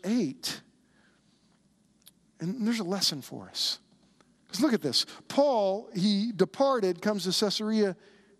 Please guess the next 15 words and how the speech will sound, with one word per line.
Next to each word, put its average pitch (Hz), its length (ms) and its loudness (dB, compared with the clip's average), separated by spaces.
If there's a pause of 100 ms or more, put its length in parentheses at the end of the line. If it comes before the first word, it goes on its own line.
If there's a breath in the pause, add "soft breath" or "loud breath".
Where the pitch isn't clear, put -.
and 190 100 2
he 196 120 2
entered 240 200 0
the 185 100 0
house 185 360 -2
of 147 100 -4
Philip, - 680 -4 (720 soft breath)
the 160 80 2
evangelist. 151 500 -2
You 214 60 -4
know 226 120 2
who 156 100 0
Philip 185 360 -4
is, 113 160 -10
right? 156 200 -8